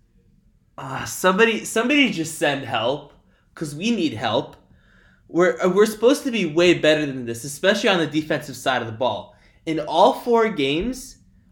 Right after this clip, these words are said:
our defense has allowed one hundred and forty-six points to opposing teams.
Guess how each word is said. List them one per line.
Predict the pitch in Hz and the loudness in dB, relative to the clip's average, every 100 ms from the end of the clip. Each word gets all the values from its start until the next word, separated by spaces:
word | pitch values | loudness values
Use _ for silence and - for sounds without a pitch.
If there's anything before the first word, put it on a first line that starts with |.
| _ | _
our | 165 226 | 4 4
defense | 226 190 190 208 208 | 2 -2 0 -2 0
has | 180 170 | 0 0
allowed | 147 147 139 135 127 | -2 0 0 0 -6
one | 127 143 185 | -4 -2 -2
hundred | 190 196 180 151 160 156 135 | -4 -4 -4 -2 -2 -2 -6
and | 135 120 | -8 -8
forty-six | - 131 123 135 156 - - 131 127 - - _ | -4 0 0 -2 -6 -12 -6 -8 -8 -16 -20 _
points | - 120 110 92 - - - - _ _ | -12 -8 -8 -10 -18 -18 -18 -20 _ _
to | - 131 | -12 -8
opposing | 120 117 113 110 110 | -8 -6 -6 -6 -8
teams. | 107 101 92 90 - | -10 -14 -16 -20 -20